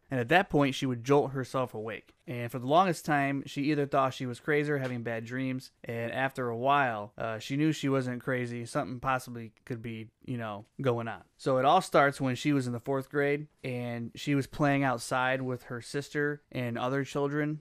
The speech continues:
at their apartment building and, uh, in Prince George's County. Not really sure where that's at. But when it was dusk, they all heard, now all these kids all saw the same shit,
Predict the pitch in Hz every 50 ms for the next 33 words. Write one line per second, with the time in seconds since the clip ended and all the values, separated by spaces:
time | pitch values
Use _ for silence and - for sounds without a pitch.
0 | - - - - 123 127 120 113 107 - 131 143 139 147 143 117 135 143 151 151
1 | 147 156 156 160 160 - _ _ - 127 123 123 120 120 120 120 117 117 113 113
2 | - _ - - 120 117 110 107 104 104 98 - - _ - 135 131 123 120 120
3 | 120 117 104 - - - - 165 170 - - 131 127 131 131 135 135 127 117 -
4 | - - - - - 131 120 117 113 110 - - - _ - 127 131 135 139 151
5 | 143 120 110 - - 117 113 104 101 101 98 - - 113 107 101 - - _ _
6 | 131 131 120 117 - 131 147 160 175 165 147 123 117 117 135 135 151 175 - -
7 | _ _ - 135 123 - - 127 147 165 170 156 170 160 143 131 120 - - 131
8 | 147 175 196 190 156 - - - 165 160 143 120 113 110 110 - - - _ _
9 | - 127 135 143 139 - - 147 135 127 120 120 - - 131 123 117 113 - -
10 | 113 104 - -